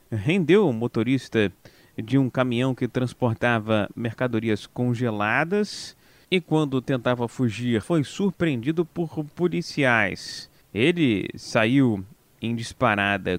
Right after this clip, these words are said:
com o veículo, mantendo o motorista dentro do caminhão. Na perseguição, os policiais atiraram nos pneus do veículo. Sem poder continuar a dirigir o veículo, o bandido decidiu então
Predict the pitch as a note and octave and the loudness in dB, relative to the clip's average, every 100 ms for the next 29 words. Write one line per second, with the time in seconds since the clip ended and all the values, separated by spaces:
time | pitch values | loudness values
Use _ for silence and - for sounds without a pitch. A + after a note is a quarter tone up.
0 | - A2+ A#2+ C3+ B2+ F3+ A3 A3+ G#3+ - | -4 -4 -2 0 2 2 0 -2 -2 -2
1 | D#3+ F#3 B3+ A3+ - D3+ A3+ F#3 D3+ _ | -2 0 -2 -4 0 0 2 0 0 _
2 | - - - F3 F3 C3+ A#2+ E3 - D#3 | -20 -20 -8 0 2 2 2 0 2 0
3 | - _ - C3 F3 G3+ F3+ F3+ E3 E3 | 0 _ -12 -2 -2 -2 -2 -2 -2 -4
4 | - F3+ D#3+ C#3 B2 G2+ - C3 C#3 C3+ | -2 -2 2 4 2 0 -6 -4 -2 -2
5 | - A2+ - B2+ - C#3 F#3+ C#3 - G#2 | 0 -2 -2 -6 0 0 2 -2 -4 -6
6 | A2 - B2 D3 D3+ A#2+ A2+ C3+ E3+ D#3 | -4 -2 -2 0 -2 -2 0 0 0 -4
7 | D3+ - - D3+ A#2 F#3 G#3+ F3+ - C#3 | -6 -10 0 0 4 4 4 2 -8 -12
8 | C3+ G3 F3+ G#3+ D#3 F3 F3 - A#2 G2+ | -4 -4 0 0 2 2 2 2 2 2
9 | E2+ _ - - A#2+ E3 D#3+ B2+ C3+ A#2+ | 0 _ -18 -4 -2 0 0 2 0 0
10 | C3 - B2+ A2 F#2 - _ _ _ G2+ | -4 -4 -2 0 0 -6 _ _ _ -4
11 | A2+ B2 A2 A2+ A2+ C#3+ C#3+ F3 G3+ G#3+ | 0 -2 0 -2 -2 -2 0 0 0 0
12 | F3+ C3+ - A#2+ A#2+ A2 C3+ C3 - A#2+ | 0 -2 -10 -4 -4 -6 -4 -4 -2 -4
13 | D3+ E3 C3+ | -2 -2 -2